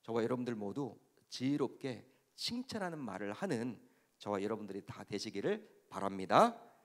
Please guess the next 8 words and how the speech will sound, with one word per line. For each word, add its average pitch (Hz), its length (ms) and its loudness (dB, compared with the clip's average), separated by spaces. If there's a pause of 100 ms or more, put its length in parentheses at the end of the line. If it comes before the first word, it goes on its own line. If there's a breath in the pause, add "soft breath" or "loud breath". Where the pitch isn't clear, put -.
(600 soft breath)
그래서 156 380 6
사-, - 180 -6
우리 160 180 6
모두 165 240 6
상대의 208 440 8
좋은 196 260 2
점을 185 220 2 (100)
보려고 143 760 4